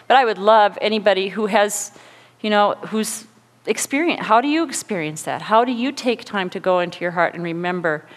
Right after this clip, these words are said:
that it's the Lord within us that's, that is actually alive? I've been crucified with Christ, and Christ lives in me. So how do we do that?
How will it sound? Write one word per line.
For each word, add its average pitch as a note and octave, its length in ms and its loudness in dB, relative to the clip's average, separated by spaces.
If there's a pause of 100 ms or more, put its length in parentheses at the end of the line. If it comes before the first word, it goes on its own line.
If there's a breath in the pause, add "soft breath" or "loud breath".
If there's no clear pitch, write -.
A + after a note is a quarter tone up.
(260 loud breath)
that F#3 160 2
it's F3+ 200 -4
the F#3 100 0
Lord F3 340 2
within E3+ 400 -4
us D#3 300 -4
that's, - 300 -6 (140)
that E3+ 220 -2
is F3 120 -12
actually F3+ 500 -4 (180)
alive? F3 640 -6 (280)
I've G#3+ 340 -4
been A3 180 -2
crucified A3 500 -4
with E3+ 160 -8
Christ, D#3+ 400 -4
and E3 180 -6 (220)
Christ G#3+ 400 -6
lives G3+ 300 -6
in F#3+ 180 -8
me. G#3 340 -10 (1120 soft breath)
So - 140 -2
how A3 260 2
do A3+ 80 -4
we G3+ 160 -6
do D3+ 260 -8
that? - 320 -10